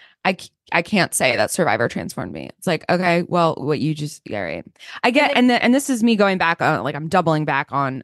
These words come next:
Speaker 1: all my things of saying, like, people need to be playing for a million dollars. This is not, like, the experience of the game and, like, the journey
Speaker 2: Yeah.
Speaker 1: it takes you on and the, like, the friends we met along <laughs> the way. But, like, he basically was like, "I came here as Basile. I'm leaving as Basile 'cause Bas-,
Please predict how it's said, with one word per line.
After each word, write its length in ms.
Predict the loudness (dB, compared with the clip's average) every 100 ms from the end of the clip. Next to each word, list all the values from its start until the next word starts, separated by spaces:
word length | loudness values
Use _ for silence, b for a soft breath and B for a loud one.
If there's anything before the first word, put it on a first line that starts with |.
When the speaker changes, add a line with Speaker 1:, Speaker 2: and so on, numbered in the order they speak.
| -4
Speaker 1:
all 140 | -4
my 140 | -2
things 280 | -4 -4 -2
of 140 | -4 -6
saying, 300 | -6 -6 -6
like, 160 | -10 -12 _ _ b b b b b b _ _
people 360 | 0 4 4
need 140 | 4 2
to 80 | 2
be 80 |
playing 220 | 0 0 -2
for 100 | -2
a 20 |
million 220 | -4 -2
dollars. 340 | 2 2 2
This 120 | -2 -4
is 120 | -2
not, 160 | -2
like, 220 | -2 -4 -4
the 160 | -2
experience 540 | -2 -2 -2 2 2 0
of 80 | -6
the 80 |
game 540 | -2 0 2 2 0 0
and, 180 | -2 -2
like, 160 | -4
the 80 | -6
journey 380 | -2 0 2 2
Speaker 2:
Yeah. 100 | 2
Speaker 1:
it 60 | 0
takes 260 | -6 -4
you 120 | 0
on 420 | 2 4 4 4 2
and 220 | 0 -4
the, 60 |
like, 260 | -4 -6 -6
the 80 | -6
friends 280 | 0 0 2
we 60 |
met 140 | 0 0
along 260 | 0 0
<laughs> 60 | 2
the 80 | 2
way. 640 | 2 0 0 4 4 2 B B B B
But, 160 | 0 2
like, 160 | 0
he 120 | 2
basically 300 | 0 0 -4
was 160 | -6 -2
like, 200 | 0 0
"I 160 | 0 0
came 240 | 0 -2
here 380 | 0 -2 0 0
as 540 | 2 0 -2 -4 -10 -6
Basile. 520 | -4 -2 2 4 4
I'm 180 | 2 2
leaving 220 | 0 0
as 120 | -2 -4
Basile 440 | -6 -2 0 0
'cause 100 | -2
Bas-, 340 | -12 -10 -8